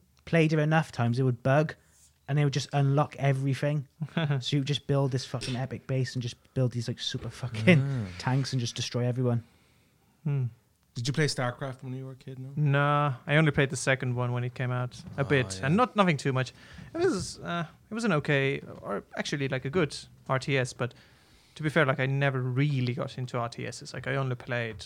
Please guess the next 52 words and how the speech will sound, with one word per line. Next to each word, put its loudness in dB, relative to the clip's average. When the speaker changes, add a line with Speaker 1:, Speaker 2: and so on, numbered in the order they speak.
Speaker 2:
what, -8
Rise -6
of -2
Nations? 0
I -8
played -8
Company -4
of -8
Heroes. 0
I 6
also 6
played 2
Empire 4
Earth 2
two. 0
Speaker 3:
Oh, 8
yeah. 4
Great 4
Speaker 2:
Yeah, -8
Speaker 3:
one, -8
yeah. -4
Speaker 2:
that 6
was 4
a 0
great 2
one, -4
yeah. -6
Speaker 3:
Oh, 2
so 2
you 2
haven't -2
played, 2
uh, 6
Homeworld, 2
no? -4
Speaker 2:
Mm-mm. -4
Speaker 3:
<gasps> -2
Tauri. 0
Speaker 2:
Never 8
even 2
heard 4
of -4
it, -10
to -16
be -8
Speaker 3:
Do, 2
Speaker 2:
fair. 0
Speaker 3:
do 0
me 4
one 2
favor. -2
Speaker 2:
Hmm? 2